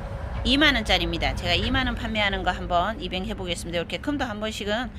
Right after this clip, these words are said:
어, 해보시는 것도 괜찮을 것 같아서. 자, 요거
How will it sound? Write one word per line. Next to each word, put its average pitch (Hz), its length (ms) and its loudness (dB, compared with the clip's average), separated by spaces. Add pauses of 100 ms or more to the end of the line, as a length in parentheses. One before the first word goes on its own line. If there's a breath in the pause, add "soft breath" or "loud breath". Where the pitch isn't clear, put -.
(440 loud breath)
어, 170 280 -4
해보시는 214 400 -6
것도 185 160 -6
괜찮을 180 360 -6
것 175 100 -4
같아서. 170 320 -6
자, 165 480 -2 (400 loud breath)
요거 302 360 0